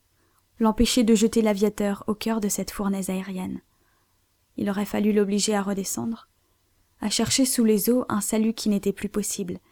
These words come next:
ni à la surface de la mer, ni au sein des hautes zones atmosphériques. Là, il pourrait attendre en toute sécurité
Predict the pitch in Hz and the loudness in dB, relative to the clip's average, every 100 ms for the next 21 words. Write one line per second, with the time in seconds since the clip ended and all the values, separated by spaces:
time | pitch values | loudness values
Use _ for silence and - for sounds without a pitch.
0 | _ _ _ - 214 220 208 - 220 - | _ _ _ 0 4 4 4 0 -4 -4
1 | 208 - 202 185 190 226 220 - _ _ | -4 -2 -4 -2 -4 -6 -8 -16 _ _
2 | _ - 220 233 233 226 226 214 208 214 | _ 0 6 8 8 4 0 0 0 -2
3 | 208 208 190 196 196 - 190 - 190 185 | 0 -2 0 -4 -6 -6 -8 -6 -10 -10
4 | - - _ _ _ _ _ _ _ _ | -16 -20 _ _ _ _ _ _ _ _
5 | _ _ _ _ _ _ _ _ 220 220 | _ _ _ _ _ _ _ _ 0 4
6 | 240 208 214 214 214 208 247 254 226 - | 4 2 0 2 0 -2 2 0 0 -4
7 | 202 247 240 220 - 208 202 - 240 | -4 -4 -2 -4 -4 -4 -4 -6 -10